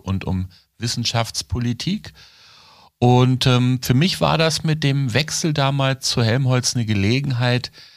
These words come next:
mal eine andere Perspektive zu bekommen, nicht nur über das immer zu schreiben von außen, sondern mal zu gucken, wie ist das tatsächlich, wenn man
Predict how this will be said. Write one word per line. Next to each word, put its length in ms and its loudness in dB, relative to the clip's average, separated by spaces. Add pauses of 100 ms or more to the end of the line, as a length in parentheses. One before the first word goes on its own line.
(240)
mal 460 2
eine 160 -4
andere 320 0
Perspektive 800 -4
zu 180 -10
bekommen, 460 -6
nicht 240 -6
nur 180 0
über 220 0
das 420 0 (400)
immer 240 0
zu 180 -2
schreiben 560 2
von 340 -2
außen, 760 2 (460)
sondern 260 0
mal 160 2
zu 140 -6
gucken, 320 -4
wie 80 -14
ist 260 -8
das 140 -4
tatsächlich, 640 -4
wenn 120 0
man 320 0